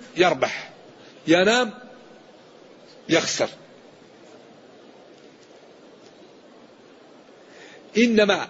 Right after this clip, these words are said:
صيغ الحصر، يريد الله، يقصد الله جل وعلا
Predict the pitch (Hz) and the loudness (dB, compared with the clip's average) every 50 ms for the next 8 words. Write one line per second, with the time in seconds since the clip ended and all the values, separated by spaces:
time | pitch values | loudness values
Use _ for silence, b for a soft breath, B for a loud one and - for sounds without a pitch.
0 | - - - - 214 226 202 185 185 156 - 190 185 - 170 143 - - - - | -14 -12 -4 0 2 2 2 2 0 -2 -2 -2 -2 -2 -4 -6 -6 -10 -20 -20
1 | - - - - - - - - - - - - B B B B B - - 160 | -20 -20 -20 -20 -20 -20 -20 -20 -20 -20 -20 -20 B B B B B -8 0 2
2 | 170 190 214 226 226 185 170 208 202 208 214 208 175 135 117 101 - - - - | 4 4 4 4 2 2 2 2 2 4 2 2 0 -2 -6 -12 -14 -18 -20 -20
3 | - - - - - - - - - - - - - - - - - - - - | -20 -20 -20 -20 -20 -20 -20 -20 -20 -20 -20 -20 -20 -20 -20 -20 -20 -20 -20 -20
4 | - - - - - - - - 170 202 196 - - - 214 180 196 190 190 208 | -20 -20 -20 -20 -20 -20 -6 -2 -2 -2 -2 -2 0 0 2 4 4 2 4 4
5 | 208 185 175 156 - 196 196 196 196 185 180 175 180 202 220 226 220 | 4 4 2 2 0 0 2 2 2 2 2 2 4 4 2 2 0